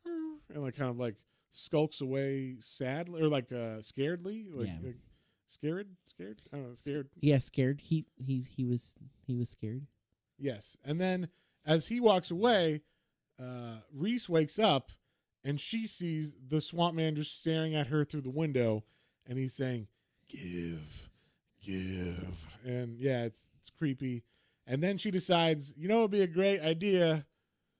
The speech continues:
Speaker 1: just to go down into the basement where that guy was found, the dead body. And I'm gonna leave the kids on this couch where that swamp monster was,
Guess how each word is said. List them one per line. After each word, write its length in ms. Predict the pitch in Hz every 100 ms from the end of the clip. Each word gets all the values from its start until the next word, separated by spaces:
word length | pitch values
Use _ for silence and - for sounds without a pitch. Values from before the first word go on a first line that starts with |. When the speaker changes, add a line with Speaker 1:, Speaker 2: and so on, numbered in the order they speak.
| _
Speaker 1:
just 120 | - -
to 40 |
go 260 | 135 165 175
down 580 | 156 165 165 160 151 139 156
into 260 | 160 165
the 60 | 165
basement 460 | 147 170 160 165 156
where 160 | 147
that 440 | 147 143 139 131 127
guy 240 | 151 160
was 180 | 160 143
found, 380 | - 143 143 147
the 100 | 135
dead 260 | 123 139 131
body. 360 | 143 143 135
And 100 | 135
I'm 60 | 190
gonna 120 | 208
leave 140 | 190 185
the 60 |
kids 260 | 156 185 165
on 100 | 160
this 120 | 143
couch 340 | - 170 160 -
where 100 | 147
that 160 | 131
swamp 280 | - 147 143
monster 400 | 135 127 123 127
was, 240 | 123 123